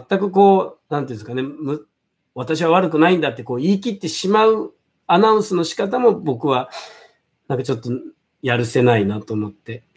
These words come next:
苦しいですよね、あの事件のことを。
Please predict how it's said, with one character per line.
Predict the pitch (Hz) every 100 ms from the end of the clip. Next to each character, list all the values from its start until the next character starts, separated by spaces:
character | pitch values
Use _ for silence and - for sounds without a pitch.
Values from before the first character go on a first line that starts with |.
| -
苦 | - 147
し | 156 202
い | 135
で |
す | 98 113
よ |
ね、 | 113 123
あ |
の | 120 110 113 _ _ _ -
事 | 123 117
件 | 117 104
の | 107
こ | 113
と | - 110
を。 | -